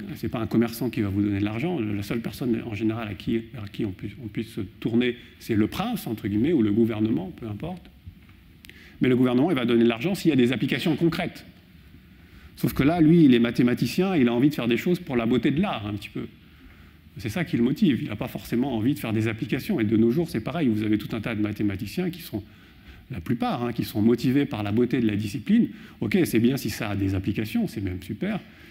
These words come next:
Mais c'est pas forcément ça qui vous pousse à travailler, à travailler pour, pour découvrir de nouvelles choses. Alors, comment concilier tout ça ? C'est, il n'y a pas de solution miracle.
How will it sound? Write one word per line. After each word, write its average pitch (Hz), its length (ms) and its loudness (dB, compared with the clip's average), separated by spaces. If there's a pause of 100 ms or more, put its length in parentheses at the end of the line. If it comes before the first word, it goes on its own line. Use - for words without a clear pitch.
(220)
Mais 117 100 0
c'est 113 160 -4
pas 127 120 -4
forcément 127 460 -2
ça 170 200 -4
qui - 160 -4
vous 113 160 2
pousse 180 360 4
à 127 80 -4
travailler, 131 500 2
à 110 100 -2
travailler 123 500 -2 (200)
pour, 110 220 -8
pour 104 160 -8
découvrir 120 340 -4
de 120 80 -4
nouvelles 117 260 -2
choses. 110 320 -8 (1200)
Alors, - 160 -6
comment 180 240 2
concilier 175 440 4
tout 160 120 -2
ça ? 220 300 -4 (520)
C'est, - 160 -4
il 127 480 2
n'y 120 100 6
a 127 60 -6
pas 175 140 -4
de 143 100 0
solution 139 400 0
miracle. 135 320 -4